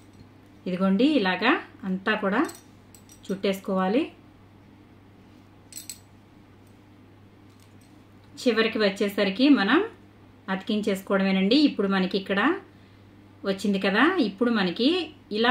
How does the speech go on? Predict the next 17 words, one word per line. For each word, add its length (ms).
వచ్చినప్పుడు 500
ఇక్కడ 240
మనకి 180
సరిపోవట్లేదు, 680
సమానంగా 540
వచ్చింది 320
కాబట్టి 280
మనం 180
కొంచెం 280
దారాన్ని 440
ముందుగానే 460
ఇక్కడైతే 560
కట్ 220
చేసేసుకుందాము, 720
ఇక్కడ 220
అతికించేసుకుందాము. 880
వీటన్నిటిని 680